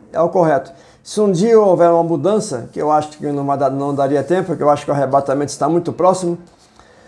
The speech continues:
mas se houvesse alguma, uma, futuramente uma, um movimento, que venha pelos,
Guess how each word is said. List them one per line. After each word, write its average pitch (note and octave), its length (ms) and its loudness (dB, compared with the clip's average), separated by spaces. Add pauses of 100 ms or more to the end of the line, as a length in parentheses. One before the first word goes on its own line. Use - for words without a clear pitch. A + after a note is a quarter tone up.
(420)
mas G3 260 2
se A3 120 0
houvesse F#3+ 420 2
alguma, D#3 680 2
uma, B2 500 -4 (300)
futuramente D#3 600 0
uma, D3+ 420 2
um C3+ 100 -2
movimento, D#3+ 760 -2 (320)
que A3+ 140 -2
venha G#3+ 380 2
pelos, G3 280 -2